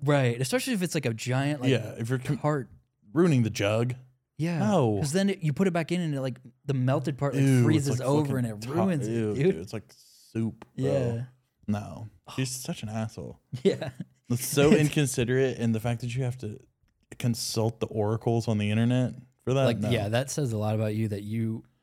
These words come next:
Speaker 1: were so
Speaker 2: Like, obviously, it's,
Speaker 1: <laughs>
Speaker 2: obviously, it looks worse than it, than it did before you touched it. So, yeah, you're
Speaker 1: Yeah.
Speaker 2: messing it up.
Speaker 1: And your,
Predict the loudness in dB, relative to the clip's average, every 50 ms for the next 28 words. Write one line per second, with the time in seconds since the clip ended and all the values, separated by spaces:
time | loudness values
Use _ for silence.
0 | _ -8 -8 -6 -6 -6 -6 -4 -2 -2 0 2 2 2 2 0 0 -2 -2 0
1 | 2 2 2 2 2 2 4 4 2 2 0 0 0 0 0 -2 -2 -4 -4 -4
2 | -6 -8 -8 -8 -10 -8 -4 -2 2 2 2 2 2 2 0 0 0 -2 -2 0
3 | 0 0 -2 -2 -4 -4 -2 -2 -2 -2 -2 -2 -8 -12 -12 -14 -20 _ _ _
4 | -4 0 0 2 2 0 0 -4 -6 -8 -10 -14 _ -10 -2 0 2 2 2 0
5 | -2 -6 -14 _ _ _ -2 0 0 2 0 0 -2 -2 -2 0 0 0 -2 -4
6 | -6 -8 -6 -8 -8 -4 0 0 0 0 0 -4 -4 -6 -6 -6 -6 -10 -16 -16
7 | -18 -20 -18 _ -12 -8 -6 -4 -4 -2 -4 -4 -6 -4 -2 0 0 0 0 -2
8 | -6 -6 -6 -6 -6 -8 -8 -10 _ _ _ _ _ _ _ -4 0 2 2 4
9 | 4 2 0